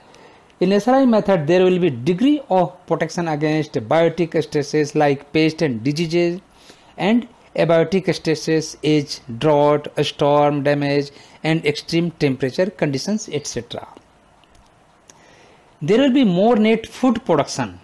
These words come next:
and it is experienced higher milling outturn also, which is increased by more than fifteen percent compared to traditional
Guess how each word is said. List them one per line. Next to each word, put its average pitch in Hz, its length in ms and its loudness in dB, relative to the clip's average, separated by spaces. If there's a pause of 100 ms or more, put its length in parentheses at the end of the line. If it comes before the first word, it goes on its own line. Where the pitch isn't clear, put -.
(140)
and 208 320 2 (880)
it 175 160 0
is 214 180 2
experienced 185 800 0
higher 175 400 2
milling 165 380 2
outturn 139 500 -2
also, 220 460 -2 (120)
which 170 220 -2
is 190 140 -2
increased 170 640 -4 (680)
by 165 300 4
more 156 300 2
than 170 200 0
fifteen 202 400 0
percent 170 600 -2
compared 151 440 0
to 311 200 0 (320)
traditional 185 600 0